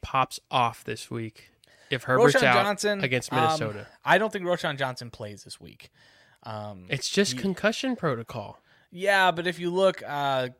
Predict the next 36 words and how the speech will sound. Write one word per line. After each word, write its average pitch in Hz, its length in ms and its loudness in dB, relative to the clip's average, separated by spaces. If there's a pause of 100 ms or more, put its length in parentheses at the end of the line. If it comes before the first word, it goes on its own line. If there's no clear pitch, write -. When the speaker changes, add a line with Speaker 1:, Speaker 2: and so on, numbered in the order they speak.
(140)
Speaker 2:
anyone 202 380 0
who's 180 160 -2
entered 151 300 -4
the 127 60 -12
concussion 123 440 -6
protocol 127 380 -2
has 113 120 -6
not 120 360 -2
played 117 340 -8
the 113 80 -10
week 110 300 -14
after. 101 400 -12
So, 107 200 -10
Speaker 1:
Ah, 123 420 -2 (280)
okay, 117 280 -6
Speaker 2:
um, 107 100 -12
Speaker 1:
good 123 140 -6
Speaker 2:
so 120 60 -10
Speaker 1:
call. 113 220 -4
Speaker 2:
I, 110 400 -6
I 113 80 -10
think 123 200 -12
Roschon 120 580 -4
might 151 240 0
be 151 120 -6
out. 147 140 2
I 139 60 -6
think 139 180 -12
it 127 80 -10
might 131 160 -6
be, 127 220 -10 (200)
be 113 520 -8
a, 101 80 -10
uh, 101 300 -14 (260)
Foreman 117 500 -8
week. 95 360 -16